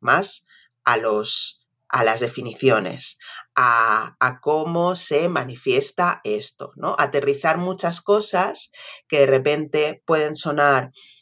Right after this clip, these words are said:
eh, como muy abstractas y no, y hay muchas personas que no, que no ven la conexión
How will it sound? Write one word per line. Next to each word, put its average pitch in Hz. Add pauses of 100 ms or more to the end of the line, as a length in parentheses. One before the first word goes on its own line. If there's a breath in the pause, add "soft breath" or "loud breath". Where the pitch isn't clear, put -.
(180)
eh, 127
como 123
muy 147
abstractas 175
y 156
no, 143
y 139
hay 139
muchas 151
personas 147
que -
no, 147 (500 loud breath)
que 190
no 185
ven 196
la 180
conexión 196